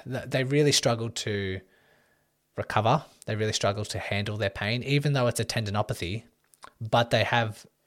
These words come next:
a long history of anxiety, depression, um, poor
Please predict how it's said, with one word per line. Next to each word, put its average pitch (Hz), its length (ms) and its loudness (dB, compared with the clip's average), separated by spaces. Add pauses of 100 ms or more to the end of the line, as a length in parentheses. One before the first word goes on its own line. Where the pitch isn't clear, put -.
a 120 80 0
long 117 280 0
history 98 640 -2
of 95 420 0 (200)
anxiety, 98 680 2
depression, - 640 -6 (300)
um, 87 320 -2 (840)
poor 110 560 2